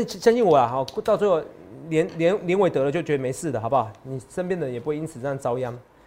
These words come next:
好，来，二四八一的强茂，来，强茂也是准备怎样？哦，来来来，也是看起来准备喷出去，你不要紧张，过年后就很多股票喷出去。来啊，两万点，两万点，两万点，两万点哦，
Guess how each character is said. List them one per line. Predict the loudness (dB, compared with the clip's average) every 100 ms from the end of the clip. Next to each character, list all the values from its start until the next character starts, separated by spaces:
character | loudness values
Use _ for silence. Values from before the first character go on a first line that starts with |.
| _
好， | 4
来， | 8 8 4 -20 -10 2
二 | 4
四 | 4
八 | 8 10
一 | 10
的 | 10
强 | 6
茂， | 4 2 0 -2
来， | 2 2 2 -20 _ _ _ -18 -2
强 | 4
茂 | 6
也 | 4
是 | 2
准 | 2
备 | 4
怎 | 6
样？ | 4 2 -8 -20 _ _ -4
哦， | 4 6 8 6 6
来 | 6
来 | 8
来， | 6 2 -16 -20 _
也 | 0 2
是 |
看 | 4 4
起 |
来 | 4
准 | 2
备 | 0
喷 | 0 0
出 | -2
去， | -6 -2
你 | 4
不 |
要 | 4
紧 | 4
张， | -2 -2 -2
过 | -2
年 | 0 -2
后 |
就 | -4
很 | -6 -6
多 | -4
股 | -4
票 | -4 -4
喷 | -6
出 | -8
去。 | -10 -12 -18 -4
来 | 4
啊， | 4 4 -10 -10
两 | 2 6 8
万 | 8 6
点， | 4 0 0 -2
两 | -2
万 | 0 0 -2
点， | -4 -4
两 | -2
万 | -2 -2
点， | -4 -6 -8
两 | -4
万 | -2 -2
点 | -4 -6
哦， | -8